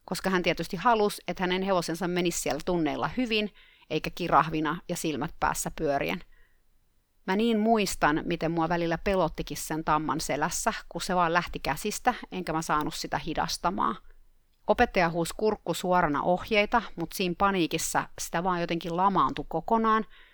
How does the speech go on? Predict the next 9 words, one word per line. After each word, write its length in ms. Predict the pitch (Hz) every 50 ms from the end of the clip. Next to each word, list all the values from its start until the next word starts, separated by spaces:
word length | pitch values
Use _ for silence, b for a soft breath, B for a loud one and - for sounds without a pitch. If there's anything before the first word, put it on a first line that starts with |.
| b b b b
ja 60 | - 170
keho 280 | - 196 196 175 196 151
ei 160 | 151 160 160
vaan 220 | 170 160 160 156 -
toiminut 500 | 180 175 170 165 160 143 139 135 160 - -
niin 200 | 175 160 160 160
kuin 160 | - 147 156
mä 100 | 151 147
halusin. 540 | 160 160 151 151 147 170 - - 220 226